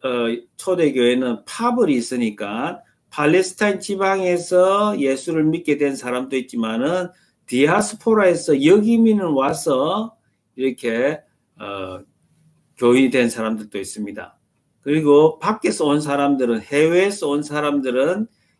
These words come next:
이 헬라어를 쓰기 때문에 헬라파라고 그러고, 그들은 그리스 사람은 아닙니다.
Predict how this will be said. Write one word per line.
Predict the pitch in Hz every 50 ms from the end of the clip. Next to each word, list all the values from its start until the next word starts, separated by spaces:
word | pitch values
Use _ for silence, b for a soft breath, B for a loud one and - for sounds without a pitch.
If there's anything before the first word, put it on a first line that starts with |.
| _ -
이 | 127 127 123
헬라어를 | - - 135 131 139 165 180 196 202 185 160 147 135
쓰기 | - - 151 139 139 139
때문에 | 131 120 120 120 120 120
헬라파라고 | - - 123 123 131 143 151 151 - - 135 123 110 104
그러고, | 104 104 101 98 98 95 92
그들은 | - 165 170 170 143 120 107 -
그리스 | - 127 160 208 208 - 214
사람은 | - - 127 123 123 123 123 113
아닙니다. | 98 98 107 113 120 117 110 104 117 139 175 -